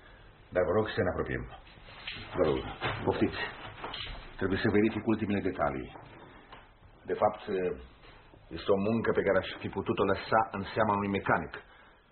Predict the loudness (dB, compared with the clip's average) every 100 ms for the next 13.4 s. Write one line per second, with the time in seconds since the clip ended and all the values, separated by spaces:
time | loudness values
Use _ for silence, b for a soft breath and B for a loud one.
0 | b -12 -6 4 4 4 4 4 4 4
1 | 4 6 4 4 2 2 2 0 -2 -2
2 | -2 -6 -20 -20 _ _ _ -2 2 2
3 | 2 0 -2 2 2 2 0 0 0 2
4 | 2 2 0 0 0 2 2 2 2 2
5 | 4 4 4 2 2 2 2 2 2 2
6 | 0 2 4 4 0 -8 -8 -12 -16 _
7 | _ B B B B B B B -12 -18
8 | _ _ _ -14 -10 -8 -8 -8 -16 B
9 | B B -20 -14 -8 -8 -10 -18 -12 -6
10 | -6 -4 -8 -8 -18 -20 -20 -20 -12 -4
11 | -4 -4 -8 -8 -8 -14 -16 -18 -20 -20
12 | -20 -20 -20 -12 -4 -4 -2 -8 -8 -6
13 | -4 -2 -2